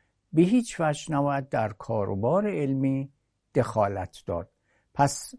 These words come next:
اه، به لحاظ منبع تنها دانش تجربی منبع معرفتی است و می‌تونه معرفت برای ما تولید کنه. در دانش تجربی هم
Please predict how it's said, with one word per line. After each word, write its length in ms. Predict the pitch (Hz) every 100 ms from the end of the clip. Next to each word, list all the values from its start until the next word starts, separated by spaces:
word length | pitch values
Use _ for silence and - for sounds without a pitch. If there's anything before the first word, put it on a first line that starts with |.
| _ _ _ -
اه، 240 | 139 135
به 220 | 135 147
لحاظ 800 | 156 156 151 220 233 208 156 127
منبع 840 | 127 120 113 107 101 113 131 151 - - _ _ _
تنها 800 | - 127 120 120 160 123 98 - _ _ _ _ -
دانش 480 | 123 120 113 104 123 -
تجربی 640 | - 120 101 98 107 120 202
منبع 520 | 214 180 156 151 135
معرفتی 800 | 135 135 127 127 - 120 - 123
است 220 | 113 -
و 100 | 120
می‌تونه 420 | 113 110 - 113 113
معرفت 840 | 110 113 117 101 - 107 - -
برای 360 | 104 104 104 98
ما 200 | 98 95
تولید 520 | - 104 92 98 -
کنه. 540 | - 98 104 127 185 - _ _ _ - - _ - 143
در 320 | 151 180 226 220
دانش 440 | 208 202 175 147 -
تجربی 840 | 123 120 113 95 - 107 92 110
هم 540 | 110 117 131 147 180